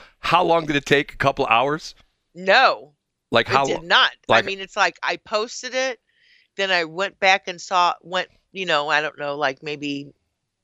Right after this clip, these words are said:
Speaker 2: fifteen minutes later, I went back and they pulled it.
Speaker 1: They
Speaker 2: And they sent me a warning.
Speaker 1: And they, they, they essentially pulled your post, correct? Your post disappeared, right?
Speaker 2: Yes, and the only person that could see it is me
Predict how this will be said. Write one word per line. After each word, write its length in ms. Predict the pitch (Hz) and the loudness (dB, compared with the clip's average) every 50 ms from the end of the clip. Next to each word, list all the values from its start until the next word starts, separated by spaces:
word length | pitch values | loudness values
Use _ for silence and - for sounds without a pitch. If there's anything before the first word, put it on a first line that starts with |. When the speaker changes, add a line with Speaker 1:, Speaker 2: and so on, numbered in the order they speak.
| _ _ _ _ - | _ _ _ _ 0
Speaker 2:
fifteen 400 | - 220 - - - - 226 214 | 2 2 2 0 0 0 2 2
minutes 320 | 208 196 196 185 - - | 2 2 2 0 -2 0
later, 300 | 185 175 180 175 208 208 202 | 2 2 2 2 2 4 4
I 60 | 175 | 4
went 240 | 160 165 170 175 165 | 4 2 -2 -2 0
back 340 | - 170 170 170 180 208 - _ _ _ _ _ _ _ _ _ _ _ _ _ _ _ _ - | 0 2 2 2 2 -2 -6 _ _ _ _ _ _ _ _ _ _ _ _ _ _ _ _ -10
and 180 | 202 202 190 190 | -10 -8 -4 -4
they 100 | 175 165 | -6 -6
pulled 400 | 160 - - - 156 147 131 117 | -6 -10 -10 -10 -10 -10 -10 -14
it. 340 | - 76 71 - _ - - - _ _ _ _ _ _ _ _ _ _ - | -16 -18 -18 -20 _ -20 -20 -20 _ _ _ _ _ _ _ _ _ _ 0
Speaker 1:
They 120 | 113 120 | 2 2
Speaker 2:
And 140 | 175 185 185 | 2 2 2
they 120 | 175 175 170 | 0 -2 -2
sent 280 | - - 196 185 165 | -2 -2 -2 -2 -2
me 120 | 165 170 165 | -4 -6 -8
a 80 | 147 | -8
warning. 420 | 143 139 139 135 135 135 127 76 78 | -8 -10 -10 -12 -12 -12 -12 -6 -4
Speaker 1:
And 160 | - 120 117 120 | -2 -2 0 0
they, 160 | 120 120 113 - | 0 0 -2 -4
they, 280 | 104 104 120 117 98 - - _ _ 104 | -2 0 0 0 0 -2 -10 _ _ -2
they 200 | 107 120 117 110 | 0 2 2 2
essentially 560 | 104 - - 139 143 - - 131 113 107 95 - - _ | 0 0 0 0 0 0 -2 -2 -2 -2 -4 -6 -12 _
pulled 380 | - - 143 147 156 165 175 151 | -6 -4 -2 -2 -2 -2 -4 -4
your 140 | 131 127 123 | -4 -6 -6
post, 500 | - - - 131 113 90 85 - - - | -6 -4 -2 -2 -2 -2 -4 -8 -12 -8
correct? 340 | - 104 98 104 123 - - | -4 0 0 0 0 -2 -6
Your 60 | 107 - | -10 -4
post 300 | - 117 131 131 - - | -2 -2 -2 -2 -4 -8
disappeared, 480 | 127 120 - - - 110 90 80 82 | -8 -8 -8 -6 -4 -4 -4 -2 0
right? 100 | 85 92 | 2 2
Speaker 2:
Yes, 300 | - 202 185 185 - - | 4 4 2 0 -4 -12
and 80 | 196 190 | -16 -14
the 100 | 190 156 | -14 -14
only 200 | 180 196 208 214 | -14 -14 -16 -18
person 380 | - - 214 214 214 - 226 | -12 -10 -10 -10 -10 -12 -14
that 100 | 214 196 | -16 -16
could 140 | _ 220 180 | _ -18 -18
see 240 | - - 208 190 196 | -16 -14 -8 -6 -6
it 140 | 202 190 170 | -6 -6 -6
is 200 | 165 147 131 156 | -10 -12 -12 -16
me 380 | 175 175 185 220 269 330 403 | -10 -6 -4 -4 -4 -6 -8